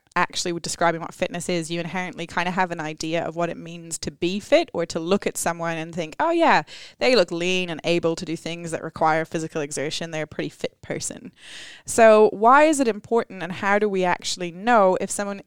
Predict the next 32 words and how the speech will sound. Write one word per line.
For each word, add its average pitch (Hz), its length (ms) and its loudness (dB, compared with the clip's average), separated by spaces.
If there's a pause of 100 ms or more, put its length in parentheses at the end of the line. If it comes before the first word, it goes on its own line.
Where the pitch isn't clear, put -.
is 185 120 -8
really 160 420 -8
and 175 100 -16
truly 151 280 -8
fit? - 380 -4 (540)
So 196 400 4
today 208 500 4
I'm 202 140 -8
gonna 190 120 -10
be 190 80 -2
talking 180 300 -6
to 165 220 -2 (240)
Doctor 175 240 0
Rachel 170 260 -4
Climie, 151 460 -10
who 233 80 -4
is 165 100 -4
an 165 140 -12
exercise 175 500 -4
physiologist 160 720 -4
and 165 160 -12
researcher 190 460 -4
at - 140 -10
the 175 60 -10
Menzies 190 380 -4
Institute - 520 -8 (340)
for 202 100 -6
Medical 180 300 -2
Research, 240 400 0
who 214 80 -8
focuses 254 680 0
on 180 440 -6